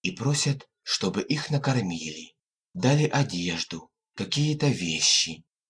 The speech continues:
и даже деньги. Да, бывают случаи, когда такие просьбы оправданы. Но обычно подобные просьбы нервируют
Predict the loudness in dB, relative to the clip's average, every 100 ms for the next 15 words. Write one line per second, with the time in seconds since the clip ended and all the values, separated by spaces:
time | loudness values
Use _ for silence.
0 | _ -6 -2 2 4 2 0 _ _ -6
1 | -4 -4 -8 -10 -12 -14 _ _ _ _
2 | _ _ _ _ _ _ _ -6 -2 0
3 | 0 -4 -12 _ _ -2 4 4 4 0
4 | 0 -2 0 -2 2 2 2 -8 -16 _
5 | _ -8 -2 -2 -2 -4 -2 0 0 0
6 | -4 -2 -2 -4 -6 _ -6 -2 -2 -2
7 | -4 -10 -10 -16 _ _ _ _ _ _
8 | _ -8 -4 -4 -4 -4 0 2 2 0
9 | 0 -2 -8 _ _ _ -2 2 2 4
10 | 2 2 0 0 0 0 -2 -4 -6 -6
11 | -4 -4 -2 -2 -2 -4 -8